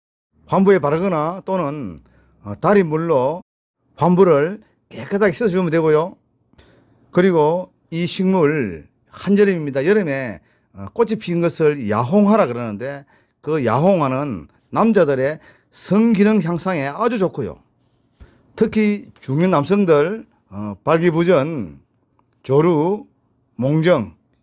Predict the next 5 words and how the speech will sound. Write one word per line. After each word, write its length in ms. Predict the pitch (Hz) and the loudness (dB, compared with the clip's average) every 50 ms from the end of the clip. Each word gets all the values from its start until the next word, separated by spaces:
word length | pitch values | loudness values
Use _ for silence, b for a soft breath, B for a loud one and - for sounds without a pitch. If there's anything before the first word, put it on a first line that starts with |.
| _ _ _ _ _ - | _ _ _ _ _ -6
유정 600 | 123 135 139 143 175 165 151 160 190 220 220 - _ - | -4 -2 0 2 2 2 2 0 -2 -4 -6 -10 _ -8
이러한 560 | 208 214 214 196 165 170 151 147 139 104 69 b b b b | -2 0 2 2 2 0 -2 -2 -4 -8 -10 b b b b
즉 180 | - 165 - - | -12 -12 -12 -12
성기능 540 | - - 160 180 190 170 170 185 190 185 - | -10 -4 -2 0 0 0 0 0 0 0 0
장애에 580 | 180 196 196 180 160 131 127 131 151 175 - | 0 0 2 0 0 0 0 0 -2 -4 -6